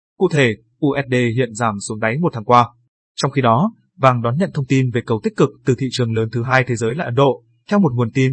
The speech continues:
từ chính phủ Ấn Độ. Lượng vàng nhập khẩu của nước này trong tháng tám là một trăm hai mươi mốt tấn, kim ngạch sáu phẩy bảy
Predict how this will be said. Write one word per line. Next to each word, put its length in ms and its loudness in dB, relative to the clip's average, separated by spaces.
từ 140 0
chính 220 -8
phủ 120 2
Ấn 120 -8
Độ. 300 4
Lượng 180 0
vàng 140 -2
nhập 120 -2
khẩu 200 0
của 100 -4
nước 160 -2
này 280 0
trong 200 -8
tháng 140 -10
tám 320 -2
là 100 -2
một 200 -2
trăm 200 -6
hai 140 -4
mươi 120 -2
mốt 160 -4
tấn, 300 -2
kim 120 -2
ngạch 120 -4
sáu 240 -4
phẩy 140 -2
bảy 180 -2